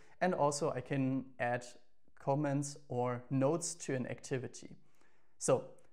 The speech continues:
the inspector helps you to enter and see all the different context elements for basically whatever you selected.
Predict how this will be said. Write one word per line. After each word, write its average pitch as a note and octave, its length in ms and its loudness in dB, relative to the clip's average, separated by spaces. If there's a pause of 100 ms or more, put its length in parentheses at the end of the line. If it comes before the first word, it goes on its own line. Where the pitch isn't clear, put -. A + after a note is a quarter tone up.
the D3 100 4
inspector F#3+ 680 2
helps D3 420 2
you D3+ 180 0 (160)
to C3 340 0 (360)
enter D3 640 2 (160)
and - 160 -10
see F3+ 460 0 (260)
all B2+ 280 6
the B2 160 -2
different B2+ 560 -4 (120)
context D#3 480 4
elements A#2+ 340 -4
for D3 100 2
basically D3+ 440 0
whatever B2+ 340 2
you B2+ 180 -2
selected. - 680 -6